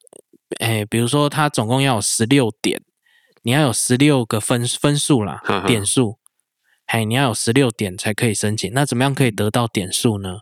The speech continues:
Speaker 2: 嗯。
Speaker 1: 比如说你要直系哦，
Speaker 2: 嗯。
Speaker 1: 你的子女，你零到一岁的，你会有七点五分。
Speaker 2: 哦。
Speaker 1: 好，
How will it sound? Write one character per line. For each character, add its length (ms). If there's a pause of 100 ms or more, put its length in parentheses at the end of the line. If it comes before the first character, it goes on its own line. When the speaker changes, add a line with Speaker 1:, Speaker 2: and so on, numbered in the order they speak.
Speaker 2:
嗯。 220 (440)
Speaker 1:
比 100
如 120
说 400 (300)
你 100
要 120
直 220
系 280
哦， 160 (160)
Speaker 2:
嗯。 300
Speaker 1:
你 100
的 80
子 260
女， 340
你 120
零 240
到 160
一 140
岁 220
的， 140
你 100
会 120
有 120
七 320
点 280
五 120
分。 360 (380)
Speaker 2:
哦。 260 (960)
Speaker 1:
好， 280